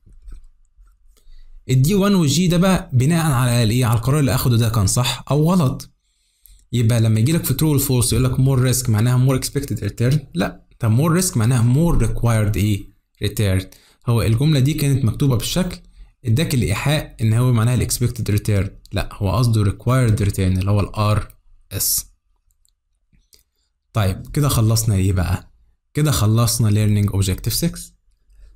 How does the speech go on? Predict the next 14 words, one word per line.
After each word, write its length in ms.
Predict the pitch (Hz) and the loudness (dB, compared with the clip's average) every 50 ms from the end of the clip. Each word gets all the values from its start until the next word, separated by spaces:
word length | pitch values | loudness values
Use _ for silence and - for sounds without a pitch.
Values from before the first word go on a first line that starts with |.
| _ _ | _ _
طيب 200 | - 98 95 92 | -6 -4 -2 0
ندخل 380 | 95 110 120 - - - 107 98 | 0 0 -2 -2 -2 -2 0 0
دلوقتي 400 | 98 101 98 107 107 107 - 107 | 2 2 2 2 0 0 0 0
على 120 | 98 95 | 0 2
الماركت 640 | 92 95 101 101 202 107 110 - - 113 107 - - - - - - _ _ 113 | 2 2 2 2 2 0 0 -2 -2 -2 -2 -4 -6 -14 -20 -20 -20 _ _ -6
efficiency 480 | 104 - - - 110 110 110 113 113 | -4 -4 -2 -2 0 0 0 0 0
او 360 | 120 - - 120 117 113 113 - - - - - - _ _ _ _ _ - _ | -2 -2 0 0 2 2 0 -2 -4 -12 -20 -20 -20 _ _ _ _ _ -20 _
س-، 180 | - - - - - | -20 -20 -12 -6 -2
آه، 120 | 110 104 | -2 0
كفاءة 540 | 98 - 107 - - 123 98 - - 113 - - - - - - - - | 0 0 -2 -2 -2 -2 -2 -2 -2 -4 -4 -6 -12 -18 -20 -10 -6 -4
السوق. 420 | - - - - 110 92 64 - - - _ _ _ - - _ _ _ - - - - _ _ _ _ _ _ _ _ _ _ _ _ _ _ - | -4 -2 0 0 0 -2 -4 -6 -14 -20 _ _ _ -20 -20 _ _ _ -20 -20 -20 -20 _ _ _ _ _ _ _ _ _ _ _ _ _ _ -2
آه، 340 | 107 110 110 107 104 104 | 0 0 2 2 2 2
learning 440 | 101 107 135 143 147 143 131 110 110 | 2 2 2 2 2 2 2 2 2
objective 240 | 117 135 - - 113 | 2 0 0 0 -2